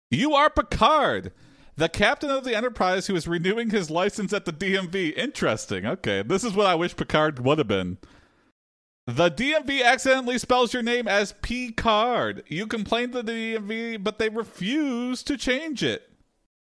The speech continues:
Oh, and then there's more. When you get back to the Enterprise, you can see that your crewmates are taunting you by peeing on your X-Men trading cards. You are so mad that you start pouncing on Wesley Crusher,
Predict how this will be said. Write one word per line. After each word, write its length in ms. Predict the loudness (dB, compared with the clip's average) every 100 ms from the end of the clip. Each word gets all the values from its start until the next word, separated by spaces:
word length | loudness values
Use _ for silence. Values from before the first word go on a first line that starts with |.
| _ -2
Oh, 200 | 0 2
and 120 | 0
then 120 | 0
there's 180 | -2 -4
more. 360 | -4 -2 -4 -8 _ _ _ _ _ _ _ _
When 260 | -2 -2 -2
you 100 | -2
get 220 | -2 2
back 180 | 2 2
to 60 | 0
the 140 | -2
Enterprise, 440 | -4 -2 0 0
you 60 | -2
can 120 | -6
see 140 | -6 -4
that 120 | -4
your 120 | -6
crewmates 440 | -6 -4 -2 0
are 80 | -2
taunting 540 | -6 -2 0 -2 -4 -6
you 120 | -2
by 180 | -2 -2
peeing 380 | -2 -2 -2
on 140 | -4 -2
your 120 | -2
X-Men 380 | -2 -2 -6 -4
trading 360 | 0 -2 -2
cards. 420 | -2 -2 -2 -4 -6
You 180 | -4
are 140 | -2 -2
so 380 | -2 -2 -2 0
mad 260 | 0 0
that 180 | -2 -6
you 80 | -6
start 260 | -2 -2 -2
pouncing 720 | 0 0 -2 -2 -4 -4 -8 _ -2
on 240 | -2 0
Wesley 340 | -2 -2 -2
Crusher, 640 | -6 -2 -2 -2 -6 -8